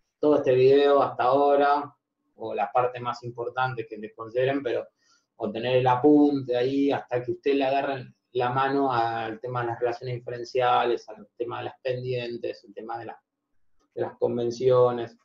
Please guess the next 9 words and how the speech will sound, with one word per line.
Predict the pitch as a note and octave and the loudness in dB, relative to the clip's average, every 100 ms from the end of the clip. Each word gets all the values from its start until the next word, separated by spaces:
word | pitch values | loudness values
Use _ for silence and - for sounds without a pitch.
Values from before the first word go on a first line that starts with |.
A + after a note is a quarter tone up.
| _ _ _ _ _ - | _ _ _ _ _ -10
Eh, | A#2 A2 | -6 -4
hay | A#2 | -2
que | B2 | 2
agarrarle | C3 B2+ C3 C#3 | 2 4 4 4
la | C3 | 2
mano | B2+ G#2+ | 2 0
a | G2 | -2
esto. | G2 G2 - _ _ _ _ _ _ _ - _ _ _ _ _ _ _ _ _ _ _ _ _ _ _ _ D4 D4 D4 _ C#4+ _ _ _ _ _ _ _ _ | -8 -14 -18 _ _ _ _ _ _ _ -20 _ _ _ _ _ _ _ _ _ _ _ _ _ _ _ _ _ -18 -18 _ _ _ _ _ _ _ _ _ _
Y | A#2+ A#2+ G#2+ | -14 -10 -10